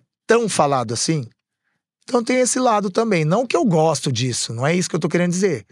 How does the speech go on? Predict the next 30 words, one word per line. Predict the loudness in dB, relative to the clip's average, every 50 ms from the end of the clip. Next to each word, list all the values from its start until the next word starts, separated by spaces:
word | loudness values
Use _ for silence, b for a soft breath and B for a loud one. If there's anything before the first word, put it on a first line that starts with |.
| B B B B B B B
né? | -4 -2 0 0 0 0 -4 B B B B B B -2
Mas | 0 0 2 2
sem | 2 0 2
querer | 2 2 2 2
a | 2 2
mídia | 2 0 2 2 2 0
me | 0 0
alavancou | 0 2 2 2 2 0 -2 0 2 0 0 2
também | 2 2 2 2
pro | 0 0 0
meu | 0 0 0
nome | 0 0 0 0 0
ser | 0 0 0 0
um, | 2 0 0 0 -2 -4 -6 B B B B B B
um | 0 2 4 4
ícone | 4 2 0 0 0 0 0 2 2 0 -2 -2
de | -2 0 0
alguma | 0 0 0 0 0 -2
coisa | 0 2 4 4 4 4 2 0 -2
que | -2 -2
as | -2 -2
pessoas | -2 -2 0 0 0 0 0
criaram, | 0 0 2 2 4 4 2 2 2 0 -2 -6 _ _ B B B B B
né? | -6 -4 -2 0 2 2 2 0 0
De | -2 -6 -8 -6 -2 2 2
um, | 4 4 4 2 2 0 -4 -6 B B B B B B B B
é, | -2 0 2 2 2 0 0 0
de | 0 2
um | 2 2
assunto | 2 2 0 0 0 0 2 2 2 0 0 0 -2 -2